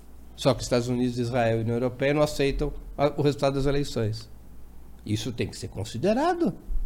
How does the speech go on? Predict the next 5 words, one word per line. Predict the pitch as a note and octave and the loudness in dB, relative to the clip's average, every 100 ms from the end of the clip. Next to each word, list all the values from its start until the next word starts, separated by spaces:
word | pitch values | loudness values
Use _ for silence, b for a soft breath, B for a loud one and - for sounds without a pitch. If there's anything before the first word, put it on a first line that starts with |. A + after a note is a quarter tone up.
| - - - - - - - - - - - - - b - | 0 -4 -4 -6 -8 -12 -12 -10 -10 -12 -16 -16 -16 b 10
O | D#4+ | 12
Hamas, | B3 F#3+ G3+ F3+ C3+ | 12 10 8 8 6
lá | D#3 | 6
no | C#3+ | 6
início, | A2 C3+ B2 - - | 6 6 6 2 -6